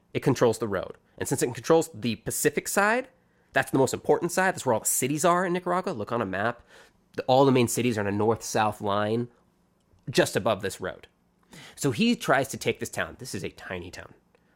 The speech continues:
But it has three roads that connect it to the transit road. So whoever controls the road controls the transit.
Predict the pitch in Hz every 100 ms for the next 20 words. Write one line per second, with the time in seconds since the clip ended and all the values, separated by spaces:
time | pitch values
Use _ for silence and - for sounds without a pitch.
0 | _ _ _ 135 - 131 - 123 117 -
1 | 117 131 120 113 107 - - 104 - 92
2 | - - 110 117 - 101 90 - 113 110
3 | - 160 160 139 131 113 107 95 98 120
4 | 131 131 - _ - 104 87 - - 113
5 | 104 -